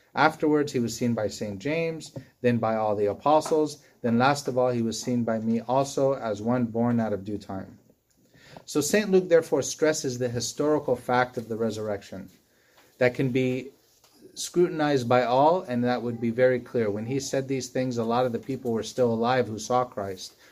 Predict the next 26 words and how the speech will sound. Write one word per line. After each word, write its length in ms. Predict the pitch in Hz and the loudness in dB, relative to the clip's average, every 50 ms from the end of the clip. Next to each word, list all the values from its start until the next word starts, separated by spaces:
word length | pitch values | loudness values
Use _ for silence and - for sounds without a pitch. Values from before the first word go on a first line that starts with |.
| _ _ | _ _
rise 260 | - 131 147 139 - | 2 4 4 4 2
from, 260 | - 139 127 117 113 | -2 -4 -6 -4 -2
rise 320 | 117 120 127 131 131 123 - | 0 2 2 2 2 0 -2
from 180 | - - 123 | -2 0 2
the 140 | 117 113 110 101 | 2 2 2 2
dead 340 | 120 123 131 135 139 135 - - - - - - | 2 4 4 2 2 0 -6 -12 -16 -20 -10 -6
and 180 | 113 110 110 | -4 -2 0
eat 200 | 120 139 147 139 | 0 0 -2 -2
with 180 | 143 143 120 - | -2 -4 0 2
them 260 | 139 131 131 127 123 | 2 2 2 2 2
and 120 | 113 104 | 0 0
talk 280 | - - 127 135 131 - | 0 2 2 2 2 2
with 140 | 135 123 - | -2 0 2
them 220 | - 127 123 123 | 2 2 2 2
and 120 | 117 107 - | 0 -2 -4
teach 300 | - - 143 139 - 139 | -6 -6 -8 -6 -4 -2
him 140 | 127 123 | -2 -2
about 280 | 117 110 110 110 107 107 | -2 -2 -2 -4 -6 -6
the 80 | - 101 | -10 -8
things 300 | - 123 120 117 117 113 | -4 -2 0 2 0 0
pertaining 640 | 113 - 101 - - 117 113 113 117 113 113 117 - - - _ _ | -2 -6 -8 -4 -2 0 0 2 2 2 0 -2 -4 -10 -20 _ _
to 100 | - 120 | -6 -4
the 120 | 110 107 107 | -2 -2 -4
kingdom 320 | - 123 117 113 110 107 | -2 0 0 0 0 -2
of 160 | 107 101 95 | -4 -4 -4
God. 260 | 98 101 92 90 85 | -4 -6 -6 -8 -10